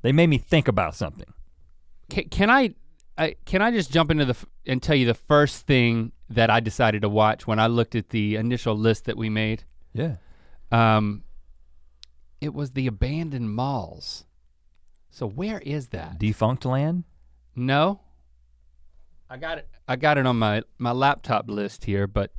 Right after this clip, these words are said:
Speaker 2: it's, I gotta
Speaker 1: Dead
Speaker 2: scroll.
Speaker 1: malls?
Speaker 2: Yes, here it is, right here. Channel called This Is Dan Bell.
Speaker 1: Oh yeah. Mm-hmm. I'm familiar.
Speaker 2: 'Cause I'm like,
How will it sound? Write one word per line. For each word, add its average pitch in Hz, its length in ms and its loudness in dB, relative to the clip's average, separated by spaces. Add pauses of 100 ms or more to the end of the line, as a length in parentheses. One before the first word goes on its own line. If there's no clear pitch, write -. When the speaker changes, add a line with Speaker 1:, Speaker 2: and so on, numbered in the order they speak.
(140)
Speaker 2:
it's, - 240 -10
I 110 100 -6
gotta 110 200 -8
Speaker 1:
Dead 85 60 -10
Speaker 2:
scroll. 117 340 2
Speaker 1:
malls? 127 460 2 (220)
Speaker 2:
Yes, 110 680 -4
here 127 140 2
it 113 80 0
is, 104 160 -2
right 110 200 0
here. 101 220 -2 (420)
Channel 165 220 2
called 117 300 2
This 185 220 2
Is 151 140 0
Dan 131 520 2
Bell. 104 580 -2 (1120)
Speaker 1:
Oh 87 120 -10
yeah. 78 180 -12 (180)
Mm-hmm. 85 180 -8 (1080)
I'm 87 100 -16
familiar. 92 520 -6
Speaker 2:
'Cause 127 140 -8
I'm 120 120 -6
like, 90 160 -14